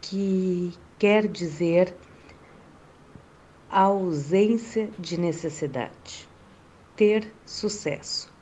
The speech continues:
bons resultados, abundância. Então, entendendo isso na nossa vida, quantas coisas nós temos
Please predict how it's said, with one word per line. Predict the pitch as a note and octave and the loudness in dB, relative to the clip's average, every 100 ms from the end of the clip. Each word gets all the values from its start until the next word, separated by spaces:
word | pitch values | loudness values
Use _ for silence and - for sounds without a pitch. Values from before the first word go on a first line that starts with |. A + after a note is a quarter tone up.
| - | -10
bons | F3+ F#3 G#3 A3+ G#3+ | 0 4 4 4 2
resultados, | - F#3+ F#3+ F3+ F#3 C3+ C3+ - - - - - - - | -2 -2 -2 -6 -6 -10 -10 -16 -16 -18 -20 -20 -20 -6
abundância. | - A3 F#3+ F#3 F3+ D3+ C#3+ B2+ - - C#3+ - - - - - - - - - - - - - - - - - - - - | 0 0 0 -2 -2 -2 -4 -6 -14 -20 -20 -20 -20 -20 -20 -20 -20 -20 -20 -20 -20 -20 -20 -20 -20 -20 -20 -20 -20 -14 0
Então, | B3+ B3+ B3+ B3 B3+ B3+ | 0 4 6 6 4 0
entendendo | C#4+ D4+ C#4+ B3+ G#3 G#3 A3 A#3 G3 F3 | -2 0 2 4 6 4 4 2 0 0
isso | E3+ G#3 A#3 - D#3 D3 - - | 0 0 0 -2 -6 -8 -10 -6
na | F3 | -4
nossa | E3 G#3+ B3+ - | -2 0 -2 -2
vida, | C3 D3 F3+ F3 C#3+ B2 - - - - - - - - - - - - - - | -6 -4 -4 -2 -4 -4 -16 -20 -20 -20 -20 -20 -20 -20 -20 -20 -20 -20 -20 -10
quantas | - A#3 C4+ G4+ - C4 B3+ | 4 6 6 4 2 0 -2
coisas | - - F#3 F#3 F#3+ F3+ F3 D#3+ | -12 -6 -2 2 2 0 -4 -4
nós | E3+ E3 D#3+ | -4 -4 -6
temos | - F#3+ A3 C4+ B3 A3 G#3+ - | -4 2 4 6 4 2 0 -6